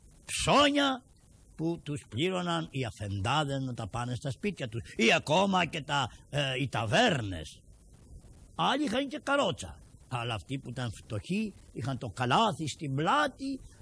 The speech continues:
φορτωμένο, όχι αστεία.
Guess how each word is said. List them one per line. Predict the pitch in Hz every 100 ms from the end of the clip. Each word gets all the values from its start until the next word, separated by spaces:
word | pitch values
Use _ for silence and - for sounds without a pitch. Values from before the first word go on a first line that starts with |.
| -
φορτωμένο, | - 117 131 208 247 349 359 349 320 311 302 269 226 202
όχι | 320 - 277 - 196
αστεία. | 175 - - 160 131 110 80 -